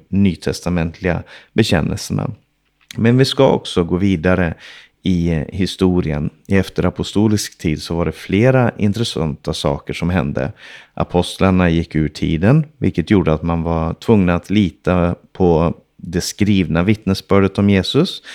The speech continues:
det som vi finner i evangelierna och breven. Eh, det var en sak som hände. En annan sak som hände var att det kom flera falska läror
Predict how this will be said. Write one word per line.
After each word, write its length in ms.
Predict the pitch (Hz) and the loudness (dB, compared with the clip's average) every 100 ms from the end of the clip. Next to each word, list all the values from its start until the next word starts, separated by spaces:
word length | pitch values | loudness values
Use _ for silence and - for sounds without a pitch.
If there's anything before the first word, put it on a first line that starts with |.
| - - | -20 -10
det 100 | - | -6
som 180 | 85 85 | -4 0
vi 120 | 85 | 0
finner 440 | 82 87 85 85 87 | 0 0 0 0 -2
i 260 | 82 78 78 | -2 -4 -4
evangelierna 760 | 87 85 85 82 78 87 90 85 | -4 -2 0 0 0 -2 -2 -2
och 100 | 80 | -2
breven. 540 | 80 78 78 98 170 - - - - - _ | -2 -2 0 2 0 0 -8 -20 -20 -20 _
Eh, 340 | - 92 90 87 | -2 2 4 2
det 200 | 78 85 | 2 2
var 100 | 98 | 4
en 200 | 92 85 | 4 2
sak 200 | 87 85 | 0 -2
som 140 | 90 | 0
hände. 520 | 90 82 87 160 185 - | 0 2 2 2 2 -4
En 140 | 95 | -2
annan 240 | 90 87 90 | 0 2 2
sak 180 | 95 92 | 0 0
som 140 | 95 | 0
hände 220 | 98 92 | 2 2
var 140 | 123 135 | 4 2
att 120 | 104 | 0
det 60 | |
kom 220 | - 87 76 | -4 -4 -4
flera 520 | - 87 80 76 80 | -4 -2 0 0 -2
falska 760 | - - 90 78 - - - | -6 -2 0 0 -8 -10 -6
läror 580 | 82 90 85 78 98 165 | -2 0 0 2 2 2